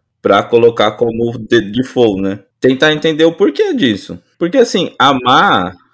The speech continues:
é óbvio que tem toda a romantização do amor, né? <laughs> Mas, assim, amar é,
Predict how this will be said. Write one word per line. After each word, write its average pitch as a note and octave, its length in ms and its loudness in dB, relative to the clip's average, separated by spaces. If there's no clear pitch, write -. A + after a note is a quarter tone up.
é - 140 0
óbvio C3 360 2
que A#2 100 -14
tem C3+ 340 -4
toda B2 680 0
a G2+ 120 -6
romantização A2 1000 0
do G#2 120 2
amor, G2+ 340 0
né? F#2+ 240 -6
<laughs> - 420 -18
Mas, B2 240 0
assim, C#3 280 -2
amar C3 840 -2
é, G#2 840 2